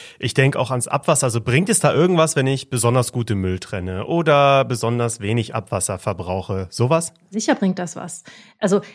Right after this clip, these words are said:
Speaker 2: natürlich ist es so, dass wenn die Kommunen nicht die Möglichkeiten zur Verfügung stellen, eine kleinere Mülltonne zu ordern oder so etwas,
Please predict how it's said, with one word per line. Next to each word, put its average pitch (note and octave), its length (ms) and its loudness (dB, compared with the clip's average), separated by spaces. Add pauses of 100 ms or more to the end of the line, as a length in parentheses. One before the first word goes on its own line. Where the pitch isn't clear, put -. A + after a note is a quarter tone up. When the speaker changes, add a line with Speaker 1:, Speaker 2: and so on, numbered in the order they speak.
(120)
Speaker 2:
natürlich C#4+ 440 2
ist A#3 80 -2
es A3+ 160 0
so, A#3+ 160 2
dass A3 220 0
wenn A3+ 100 4
die G#3+ 240 2
Kommunen A#3 640 2
nicht C#4 180 -2
die A#3+ 60 -2
Möglichkeiten G#3+ 580 0
zur F#3+ 140 -4
Verfügung G#3 380 -2
stellen, G3 360 2
eine A#3+ 140 2
kleinere G#3+ 400 2
Mülltonne F3+ 420 -2
zu G3 160 -4
ordern F#3+ 640 0
oder G3+ 240 -2
so F#3 80 -2
etwas, E3+ 260 -6